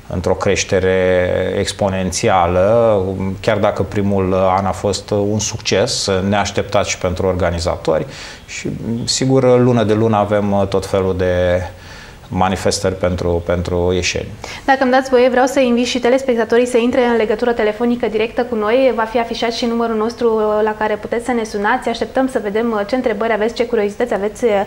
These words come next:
Speaker 2: pentru domnul viceprimar. Și, într-adevăr, am văzut și știm foarte bine că sărbătorim și zece ani de la înfrățirea Iașiului cu Chișinău. Aveți și câteva activități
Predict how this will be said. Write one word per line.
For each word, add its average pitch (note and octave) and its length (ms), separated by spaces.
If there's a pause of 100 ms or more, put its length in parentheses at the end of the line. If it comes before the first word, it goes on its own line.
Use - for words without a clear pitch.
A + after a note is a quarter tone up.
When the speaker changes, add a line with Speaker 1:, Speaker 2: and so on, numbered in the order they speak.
(240)
Speaker 2:
pentru A#3+ 260
domnul A#3+ 380 (160)
viceprimar. A#3+ 680 (340)
Și, - 280 (320)
într-adevăr, D#4+ 480
am B3 140
văzut B3+ 340 (220)
și A3+ 260
știm E4 340
foarte A3+ 300
bine B3 260
că D4 200
sărbătorim A3+ 520
și B3 140
zece A#3 280 (120)
ani A#3+ 340
de A3+ 140
la G#3+ 120
înfrățirea G#3+ 520
Iașiului A3 420
cu A3 80
Chișinău. A3 600 (120)
Aveți A#3+ 320
și - 120
câteva A#3 420
activități A3+ 600